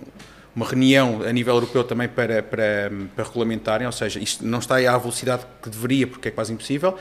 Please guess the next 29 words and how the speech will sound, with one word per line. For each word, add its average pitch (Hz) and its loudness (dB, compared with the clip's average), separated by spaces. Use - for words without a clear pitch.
mas 110 -2
há 131 8
estratégias, 123 -4
tanto 123 0
nacionais 131 2
como 113 -6
depois 117 -4
a 120 -2
nível 120 0
europeu 117 0
e - -4
depois 113 -10
também 113 -4
mundial, 113 2
portanto, 113 -6
ou, 98 0
ou 107 0
dos 104 -8
vários 117 0
continentes. 135 0
Há 131 4
aqui 143 -2
outros 151 0
dois 147 0
tópicos - -2
também, 139 2
só 139 4
muito 143 0
breve, 127 2